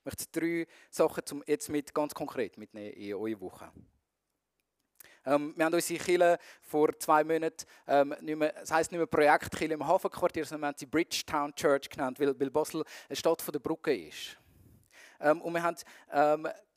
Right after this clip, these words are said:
gesagt, wir wollen Brückenbauer sein, ähm, zu den Menschen, die man begegnet.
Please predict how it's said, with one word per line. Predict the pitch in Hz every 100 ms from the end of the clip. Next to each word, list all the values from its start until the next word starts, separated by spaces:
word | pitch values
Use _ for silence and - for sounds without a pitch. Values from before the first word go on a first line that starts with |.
| _ -
gesagt, | 175 175
wir | 160
wollen | 143 147 -
Brückenbauer | 180 - 165 143 139 127
sein, | - 147 143 - - _ -
ähm, | 127 -
zu | 147
den | 147 147
Menschen, | 139 127 - 135
die | 113
man | 107
begegnet. | 107 104 - 92 - -